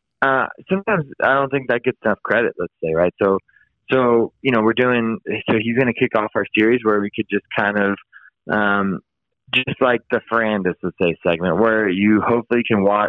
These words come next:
walk out of it and be like, "Man, that was some really cool footage,"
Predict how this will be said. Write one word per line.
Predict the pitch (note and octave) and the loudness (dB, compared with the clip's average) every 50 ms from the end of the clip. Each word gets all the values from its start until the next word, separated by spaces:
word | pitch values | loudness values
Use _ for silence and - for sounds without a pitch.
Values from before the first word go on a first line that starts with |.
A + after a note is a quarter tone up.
| - _ | -4 _
walk | - G#2 G#2 G2 G2 G#2 - | -2 0 0 0 0 0 -2
out | G#2 G2+ G#2 G2+ | 0 0 0 0
of | G#2+ G2+ G#2 | -2 -2 0
it | A2 A2+ G2+ - _ _ _ _ _ _ | 0 0 0 -2 _ _ _ _ _ _
and | - - F#2 | -10 -6 -4
be | F2+ | -2
like, | F2+ D#2 - - | -2 -2 -4 -6
"Man, | - D2+ D#2 C2 G1+ G1+ G1+ _ | -6 -4 -4 -4 -6 -10 -10 _
that | - E2+ | -4 -2
was | F2 E2+ - - | -2 -4 -6 -6
some | E2 E2 | -6 -2
really | E2+ E2 D#2+ D#2+ | -2 -2 -2 -4
cool | - - D#2+ D#2 - | -4 -4 -4 -2 -2
footage," | - F2+ G2 A#2+ B2+ B2+ | -2 0 0 0 -2 -2